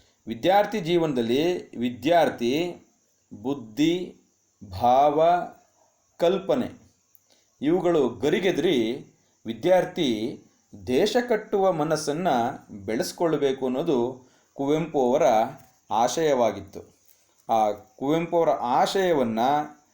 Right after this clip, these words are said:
ಉಳಿಸಿ ಬೆಳೆಸ್ತಕ್ಕಂಥದ್ದು, ನಮ್ಮ ಸಾಂಸ್ಕೃತಿಕ ಸಂಪತ್ತನ್ನು ನಾವು ಕಾಪಾಡ್ಕೊಳ್ತಕ್ಕಂಥದ್ದು ನಮ್ಮ ಮತ್ತು ನಿಮ್ಮೆಲ್ಲರ ಜವಾಬ್ದಾರಿಯಾಗಿರುತ್ತದೆ. ಆ ನಿಟ್ಟಿನಲ್ಲಿ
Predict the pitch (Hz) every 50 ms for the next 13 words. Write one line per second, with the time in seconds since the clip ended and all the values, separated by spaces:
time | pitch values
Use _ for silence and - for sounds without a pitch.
0 | _ _ _ _ _ - 117 117 135 165 175 175 175 - 170 175 175 180 180 175
1 | - - _ _ - 113 104 95 113 120 139 139 - - 185 180 170 151 139 -
2 | 123 117 110 113 131 147 156 160 156 - - _ _ _ _ _ _ _ _ -
3 | - 107 113 123 143 156 160 160 156 - 120 110 120 143 165 - - - 170 160
4 | 175 170 185 170 165 - 123 127 127 - 165 160 160 - 170 160 160 160 165 165
5 | 170 170 170 170 - - _ _ _ _ _ _ _ _ - _ - 113 123 135
6 | 143 147 151 151 151 151 - - - 120 120 131 - 175 185 180 - 175 165 160
7 | 165 143 131 123 120 123 113 113 131 143 151 156 147 - - - - - - _
8 | _ _ _ _ _ - 110 110 110 113 127 143 156 156 160 160 147 147 - -
9 | 139 135 135 131 127 123 123 123 123 123 135 151 202 254 294 - - _ _ _
10 | _ _ _ _ - 110 98 92 107 107 110 127 147 151 131 156 156 147 143 131
11 | 120 107 107 101 95 - 92 92 92 92 - _ _ _ - - _ _ _ -
12 | 104 107 120 123 127 135 139 139 - 180 190 196 185 165 131 107 92 92 -